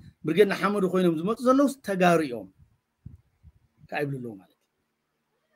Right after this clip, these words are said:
ሕጂ ሕሰብ፣ ኤርትራዊ ሓሳብ የብሉን። ትገብርዎ ዝ-፣ ኤርትራዊ ዝገብሮ ፌስቲቫል ኤርትራዊ ክቃወሞ ኣይክእልን። ኤርትራዊ ዝገብሮ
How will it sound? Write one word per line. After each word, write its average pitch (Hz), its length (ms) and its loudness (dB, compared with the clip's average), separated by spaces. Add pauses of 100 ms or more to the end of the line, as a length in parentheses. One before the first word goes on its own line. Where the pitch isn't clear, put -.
(880)
ሕጂ 151 220 -12
ሕሰብ፣ 135 260 -8 (760)
ኤርትራዊ 170 300 0
ሓሳብ 160 300 -6
የብሉን። 147 340 -6 (1160)
ትገብርዎ 180 380 6 (160)
ዝ-፣ 170 240 -4 (180)
ኤርትራዊ 208 360 6
ዝገብሮ 185 300 2
ፌስቲቫል 165 420 -4
ኤርትራዊ 175 360 4
ክቃወሞ 180 340 4
ኣይክእልን። 185 360 0 (1400)
ኤርትራዊ 190 440 8
ዝገብሮ 180 400 6